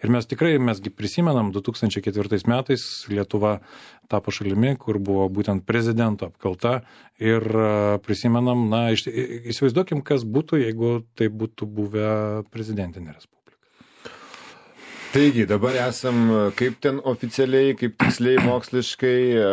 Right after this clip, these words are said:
Speaker 2: parlamentinė, pusiau
Speaker 1: Parlamentinė
Speaker 2: prezidentinė.
Speaker 1: respublika. Tarkim, tai parlamentinė su tam tikrais, e, pusiau prezidentinės bruožais, bet jie nėra tokie ryškūs, pradedant nuo to, kad prezidentas yra tiesiogiai renkamas. Bet aš manau, kad, e, na, ir tai yra didelė pergalė iš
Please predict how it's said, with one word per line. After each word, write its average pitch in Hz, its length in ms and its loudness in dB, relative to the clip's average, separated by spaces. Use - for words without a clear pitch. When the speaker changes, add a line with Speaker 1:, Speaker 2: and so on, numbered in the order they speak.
Speaker 2:
parlamentinė, 110 720 2
pusiau 113 220 2
Speaker 1:
Parlamentinė 113 340 4
Speaker 2:
prezidentinė. 101 220 2
Speaker 1:
respublika. - 760 -10
Tarkim, 233 320 2
tai 208 80 4
parlamentinė 170 800 2
su 165 160 -10
tam 240 320 2
tikrais, 175 460 2
e, 139 60 4
pusiau 147 260 0
prezidentinės 131 800 0
bruožais, 147 400 2
bet 113 220 -2
jie 127 100 2
nėra 127 240 2
tokie 110 240 0
ryškūs, 123 400 0
pradedant 110 480 2
nuo 107 80 2
to, 120 220 0
kad 104 100 -6
prezidentas 98 640 -2
yra 95 80 -6
tiesiogiai 95 460 -2
renkamas. 92 480 -4
Bet 131 240 0
aš - 80 -10
manau, 175 240 2
kad, 165 320 -2
e, 165 160 4
na, 170 160 2
ir 156 160 2
tai 165 220 2
yra 165 180 2
didelė 147 400 2
pergalė 156 560 2
iš 113 80 -2